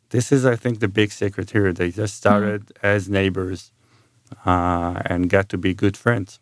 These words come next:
Speaker 2: Yeah, that's
Speaker 1: Yeah.
Speaker 2: wonderful. Can you talk a little bit more about the research that you are doing as part of this, this project when you did the site visit?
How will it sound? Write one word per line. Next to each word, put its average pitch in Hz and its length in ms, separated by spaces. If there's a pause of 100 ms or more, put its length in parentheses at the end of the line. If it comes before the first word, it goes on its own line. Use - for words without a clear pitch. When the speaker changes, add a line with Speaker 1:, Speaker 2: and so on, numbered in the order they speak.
Speaker 2:
Yeah, 202 280 (180)
that's 196 160
Speaker 1:
Yeah. 185 60
Speaker 2:
wonderful. 190 520 (540)
Can 247 160
you 311 80
talk 302 260
a 254 40 (120)
little 311 160
bit - 180
more 247 240
about 208 300
the 208 100
research 190 580
that 170 140
you 190 220
are 175 120
doing 165 380
as - 120
part 160 260
of 170 180
this, - 320
this - 180
project 170 460
when 170 140
you 165 120
did 165 180
the 175 100
site 175 300
visit? 185 280